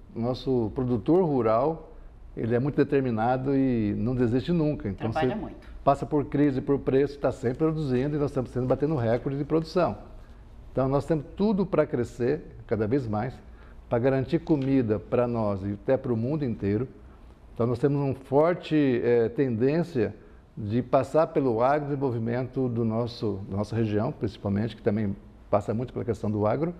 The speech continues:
Speaker 1: e pro Paraná. Paraná é um destaque no mundo todo. Produz bem, produz dentro das regras, tanto ambiental como econômica. Então, esse potencial que nós temos, nós temos que vender muito bem isso pra continuar crescendo.
Speaker 2: E é verdade.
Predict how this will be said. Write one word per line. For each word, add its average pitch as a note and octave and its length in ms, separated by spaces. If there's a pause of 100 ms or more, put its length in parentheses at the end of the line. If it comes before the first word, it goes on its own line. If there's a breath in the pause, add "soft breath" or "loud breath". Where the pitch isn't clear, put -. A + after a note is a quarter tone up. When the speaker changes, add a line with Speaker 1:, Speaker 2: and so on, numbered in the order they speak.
(320 loud breath)
Speaker 1:
e - 60
pro G3 100
Paraná. F#3 400
Paraná A#2+ 260
é - 20
um E3+ 60
destaque C#3+ 480
no C3 120
mundo A#2 300
todo. F2+ 340 (540 soft breath)
Produz A#2+ 280
bem, C#3+ 320
produz B2 500 (100)
dentro A#2 280
das G#2+ 220
regras, C#3 520 (600 loud breath)
tanto D3 260
ambiental A#2+ 540
como A#2+ 240
econômica. B2+ 720 (480 loud breath)
Então, C3 140
esse C3 140
potencial C#3+ 500
que D3 120
nós C#3+ 280
temos, A2 480
nós G2 120
temos A#2+ 160
que B2+ 80
vender B2+ 260
muito C#3+ 200
bem A#2 260
isso D3 200
pra A2+ 140
continuar B2 320
crescendo. G2+ 540 (600)
Speaker 2:
E A3 120
é B3 80
verdade. E3+ 640